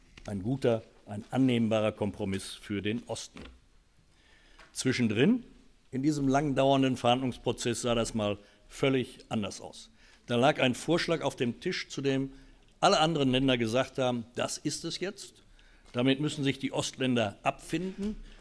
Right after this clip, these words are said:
Es reicht jetzt mit der andauernden besonderen Unterstützung des Ostens. Seid endlich zufrieden.“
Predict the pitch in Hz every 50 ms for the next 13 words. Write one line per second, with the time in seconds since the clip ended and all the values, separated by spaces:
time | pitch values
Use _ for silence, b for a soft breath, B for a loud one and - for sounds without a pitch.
0 | B B B B B - - - - 160 160 107 120 - - - - - 165 170
1 | 170 - - - 135 127 - 127 117 - 131 147 151 135 131 131 127 127 123 120
2 | 113 110 110 110 110 131 156 160 135 131 131 127 131 120 120 104 - - - -
3 | - 120 107 - 104 - - 123 139 131 - - 135 123 - - b b b b
4 | b b b b - - 123 120 - - - 120 117 - 120 113 - - - -
5 | 98 - - 127 131 131 - - -